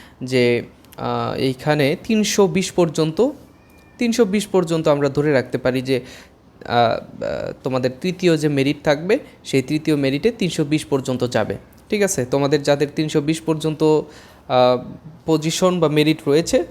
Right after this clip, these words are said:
তোমরা কাগজপত্র এবং তোমাদের যেই, আহ, টাকা, সেটা তোমরা রেডি রেখো। নোটিশ দিলেই তোমরা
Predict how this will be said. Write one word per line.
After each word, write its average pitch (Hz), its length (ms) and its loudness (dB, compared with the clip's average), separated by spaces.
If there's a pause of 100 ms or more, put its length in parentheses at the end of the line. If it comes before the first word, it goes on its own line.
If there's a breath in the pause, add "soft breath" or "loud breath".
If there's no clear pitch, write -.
তোমরা 139 540 4 (1120 loud breath)
কাগজপত্র 143 720 0 (200 loud breath)
এবং 127 460 2 (220)
তোমাদের 120 380 -2
যেই, 123 400 -2
আহ, 117 280 -6
টাকা, 135 320 2
সেটা 131 320 -2
তোমরা 127 520 2
রেডি 127 280 -2
রেখো। 175 360 2 (800 loud breath)
নোটিশ 143 360 0
দিলেই 160 260 2
তোমরা 160 400 0